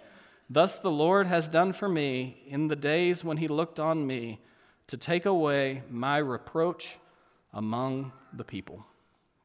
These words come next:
Now, the first question I want to ask ourselves is one of practicality, and it's simply this.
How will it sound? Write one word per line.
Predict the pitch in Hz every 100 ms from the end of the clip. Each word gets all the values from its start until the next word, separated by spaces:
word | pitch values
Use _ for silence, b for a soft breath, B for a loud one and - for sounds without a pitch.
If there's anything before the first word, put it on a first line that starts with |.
| _ - _ _ _ _ -
Now, | 160
the |
first | 160 233 - -
question | 175 156 - 170 170 - _ _ _ 170
I | 135
want | 143
to | 127
ask | 127 -
ourselves | 135 - 135 135 143 139
is | 123 143
one | 131 147 139
of | 127 - B B
practicality, | - 135 - 160 113 110 110 123 123 B B B B -
and | 120
it's | -
simply | 143 135 131 120
this. | 104 104